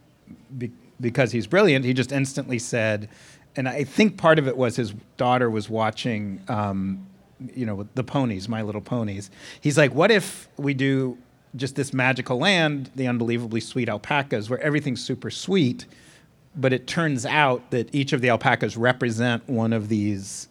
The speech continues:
you know, there's one that's point one percent, one that's twenty percent, and one that's the eighty percent, and inequality is sort of thrust into this painful, painful world." And so, um, he and I went back and forth, and,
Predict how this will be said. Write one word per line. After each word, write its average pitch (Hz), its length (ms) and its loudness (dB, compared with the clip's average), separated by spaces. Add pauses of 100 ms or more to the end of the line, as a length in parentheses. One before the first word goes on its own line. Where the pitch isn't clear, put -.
(420)
you 139 100 -4
know, 107 140 -4
there's 104 180 -6
one 113 220 0
that's 107 200 -4
point 113 280 -10
one 113 160 -4
percent, 113 460 -6
one 117 220 0
that's 107 220 -4
twenty 123 300 -2
percent, 113 440 -4
and 117 120 -2
one 113 200 0
that's 110 200 -6
the 120 160 -4
eighty 143 180 2
percent, 110 460 -4 (400)
and 113 300 0 (120)
inequality 127 600 4
is 107 100 0
sort 110 200 -2
of 98 60 -8
thrust 123 680 -2
into 120 400 -6
this 101 340 -10
painful, 113 460 -4
painful 101 380 -10
world." 98 420 -12 (460)
And 131 220 0
so, 127 600 0
um, 127 400 2
he 196 140 0
and 208 80 4
I 170 80 4
went 147 180 0
back 131 240 2
and 135 140 -2
forth, 127 480 -2
and, 113 240 -2